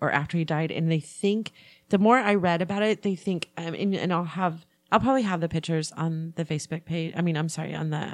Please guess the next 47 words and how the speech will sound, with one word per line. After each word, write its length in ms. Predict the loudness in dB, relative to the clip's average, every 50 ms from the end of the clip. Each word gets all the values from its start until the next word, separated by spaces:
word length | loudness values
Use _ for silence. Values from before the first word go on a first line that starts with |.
| -6
um, 440 | -6 -6 -6 -6 -8 -10 -12 -14 -14 _ _ _ _
on 80 | 4 4
our 120 | 6 6
website. 500 | 4 2 0 0 -4 -8 -6 -6 -8 -8 _ _ _ _ _ _ _ _ _
But 140 | _ 0 4
there's 240 | 4 2 2 2 -2
three 420 | -8 _ -4 -2 0 0 0 0
bruises 440 | 0 0 2 2 2 0 -2 -6 -6
on 120 | -6 -4 -4
his 140 | -4 -6 -8
head. 640 | -12 -10 -6 -4 -4 -4 -4 -6 -10 -12 -12 -12 -14 _ _ _ _ _ _ _ _ _ _ _ _ _ _ _ _ _
And, 460 | -2 0 0 0 -2 -4 -6 -12 -12 -14 _ _ _ _ _ _
and 140 | -4 -2 -2
I'm 140 | 0 -2 -2
doing 220 | -2 -2 -2 -2
it 140 | -4 -4 -6
and 100 | -6 -6
you 60 | -4 -2
guys 220 | -2 -4 -4 -4
can 160 | -6 -8 -8
see 160 | -8 -6 -8 -8
it, 100 | -8 -6
but 120 | -8 -8
no 120 | -6 -6 -6
one 140 | -6 -8
can 80 | -10 -10
see 100 | -8 -6
it 40 | -6 -6
at 60 | -6 -6
home. 160 | -6 -8 -8 -10 -20 -20 -20 -20 _ _ _ _
But 260 | 2 2 2 2 0 _ _
if 160 | _ -4 -2
you 80 | -2 0
put 120 | 0 0
your, 260 | 0 0 -2 -2 -4 -6 _
your 260 | -6 -4 -2 -2 -2
pointer 340 | -2 _ -4 -4 -2 -2 -2
finger 220 | -4 -4 -4 -2 -2
in 60 | -2
the 60 | -2
middle 160 | 0 0 0 0
of 40 |
your 60 | 0 -2
forehead 480 | -4 -4 -4 -4 -4 -6 -8 -10 -10 _ _ _ _ _
and 140 | -4 -2 -2
then 140 | 0 0 0
your 320 | -2 -2 -2 -4 -6 -10